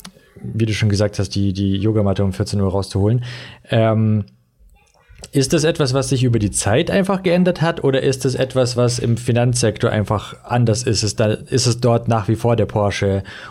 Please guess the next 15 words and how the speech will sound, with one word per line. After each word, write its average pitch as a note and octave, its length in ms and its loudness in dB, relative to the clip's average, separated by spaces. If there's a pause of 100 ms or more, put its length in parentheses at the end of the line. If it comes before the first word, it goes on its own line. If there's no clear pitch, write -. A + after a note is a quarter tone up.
und G#2+ 340 0
im, A2 380 0
in G#2 100 0
der G2+ 260 2
I G#2+ 80 2
T, A#2+ 520 2 (320)
die A2 80 2
ja G#2 80 4
so G2 80 2
ein G2 40 0
bisschen A2 360 2
diesen G2+ 320 2
Silicon A2+ 760 2
Valley, A2 480 4
ähm, G#2 640 2